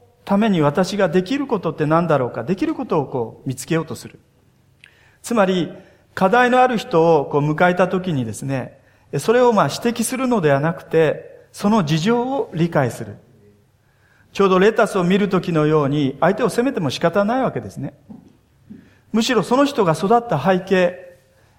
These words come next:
受けてきた教育、家庭環境などを理解しようとする。そして、もし何か今私ができることがあるならば、っていうことで、私のできることを考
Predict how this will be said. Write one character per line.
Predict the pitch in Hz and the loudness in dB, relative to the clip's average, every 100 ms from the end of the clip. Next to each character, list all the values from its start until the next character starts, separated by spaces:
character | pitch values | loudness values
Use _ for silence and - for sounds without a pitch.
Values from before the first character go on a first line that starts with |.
| _ 208 | _ -4
受 | 214 | -2
け | 196 | -2
て | 175 | -2
き | - | 0
た | 143 | -2
教 | 165 175 170 | 2 2 2
育、 | 170 170 180 - - _ _ _ _ | 0 -2 -2 -12 -20 _ _ _ _
家 | - 180 | -2 2
庭 | 214 208 | 2 2
環 | 220 220 214 | 2 0 0
境 | 185 | 2
な | 170 | 2
ど | 165 156 170 160 123 - - _ | 2 2 4 4 0 -8 -20 _
を | 123 | -2
理 | 139 | -2
解 | 151 120 | 0 -2
し | - | -4
よ | 131 | -8
う | |
と | 120 | -8
す | - | -16
る。 | - _ _ _ _ _ _ _ _ _ _ _ _ | -20 _ _ _ _ _ _ _ _ _ _ _ _
そ | - 196 | -4 -4
し | |
て、 | - 220 175 - - - - _ _ _ _ 247 | 2 2 2 -2 -12 -20 -20 _ _ _ _ -10
も | 320 | -8
し | - 190 139 - - | -4 -4 -4 -6 -4
何 | 165 160 | 0 0
か | 147 131 | 0 -2
今 | 147 135 113 | 0 0 -2
私 | 120 131 143 | -4 -6 -4
が | 123 | -4
で | 123 | -2
き | 156 | -6
る | 135 | -8
こ | 123 | -10
と | 123 | -6
が | 120 | -6
あ | |
る | 123 | -4
な | 113 113 | -6 -8
ら | 104 | -4
ば、 | 135 165 - - - _ _ _ _ | -2 -2 -4 -20 -20 _ _ _ _
っ | |
て | 135 | -4
い | 131 | -2
う | |
こ | - | -4
と | 156 | -2
で、 | 147 165 135 - - - _ _ _ | 0 2 0 -8 -18 -20 _ _ _
私 | - 147 139 175 | -4 -2 0 -2
の | 196 196 - | -2 -2 -6
で | 139 | -6
き | 139 139 | -4 -4
る | |
こ | 123 | -4
と | 120 160 | -6 -6
を | |
考 | - | -4